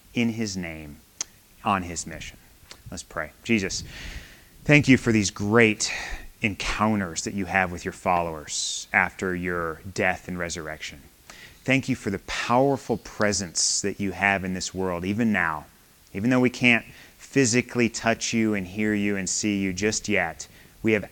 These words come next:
access to you in all the most important ways. Help us meet you, change us, go into our past and heal us at our most tender and vulnerable points, God,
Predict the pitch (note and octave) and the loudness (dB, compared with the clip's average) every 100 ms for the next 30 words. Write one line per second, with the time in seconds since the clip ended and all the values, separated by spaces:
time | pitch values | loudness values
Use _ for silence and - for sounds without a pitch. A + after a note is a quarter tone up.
0 | - A2+ B2+ - G#2 F2+ - G2+ F2+ F2+ | -4 -2 0 0 -2 -2 -2 -2 -2 -4
1 | F2 F2+ - G#2 G#2+ G#2 F#2+ - F2+ - | -4 -6 -4 -2 0 0 -2 -6 -10 -4
2 | F#2+ F2+ E2+ E2 D#2 - - - - - | -6 -6 -10 -10 -10 -10 -12 -16 -20 -20
3 | _ _ _ - C3 D3 D3 - G2+ G#2+ | _ _ _ -10 -6 -2 0 0 2 2
4 | D#3+ D#3+ E3+ E3 - - _ _ _ - | 2 2 2 0 -8 -20 _ _ _ -20
5 | - - - A#2 A#2 D3 C#3 D#3 D3 - | -18 -6 -4 0 2 0 -2 -2 -2 -2
6 | - - - - - B2 D3 C#3 C#3 G#2+ | -4 -10 -20 -8 2 4 2 4 4 2
7 | - - A2+ B2 C3 - G#2 E2+ - - | -2 -4 -2 -2 -2 -4 -4 -8 -8 0
8 | C3 D3 C#3+ C#3 - G#2 G2+ G2+ G2+ - | 0 2 0 -2 -2 0 0 0 -2 -4
9 | - - - - - C3+ D3 C#3+ C#3 G#2 | -8 -18 -12 -10 -4 0 2 2 2 -2
10 | F#2 G2 G#2 A#2 A2+ G#2 - G#2 G#2 B2 | -4 -2 -2 0 0 -2 -2 -4 -4 -4
11 | - A#2 A#2 B2+ | -4 -4 -4 -8